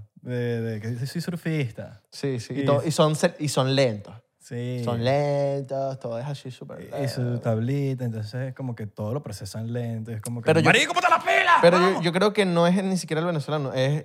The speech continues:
Speaker 2: la mayoría de los surfistas son así.
Speaker 1: Pero el cifrino venezolano por excelencia
Speaker 2: Ok.
Speaker 1: es surfista y cosas
Speaker 2: Ah,
Speaker 1: así.
Speaker 2: ok,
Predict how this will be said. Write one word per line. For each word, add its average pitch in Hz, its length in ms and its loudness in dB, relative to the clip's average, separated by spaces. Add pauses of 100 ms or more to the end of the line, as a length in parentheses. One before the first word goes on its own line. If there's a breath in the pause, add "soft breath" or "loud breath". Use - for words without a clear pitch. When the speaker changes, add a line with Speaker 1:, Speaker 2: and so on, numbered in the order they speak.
Speaker 2:
la 151 140 0
mayoría 131 300 0
de 139 60 0
los 147 100 -2
surfistas 131 380 -4
son 156 100 2
así. 139 280 0
Speaker 1:
Pero 180 160 6
el 170 60 4
cifrino 175 400 0
venezolano 175 460 -2
por 175 160 4
excelencia 170 840 -2
Speaker 2:
Ok. 131 200 -6
Speaker 1:
es 117 400 -4
surfista - 760 -16
y - 80 -20
cosas 143 180 -2
Speaker 2:
Ah, 196 280 2
Speaker 1:
así. 170 80 -2
Speaker 2:
ok, - 80 -6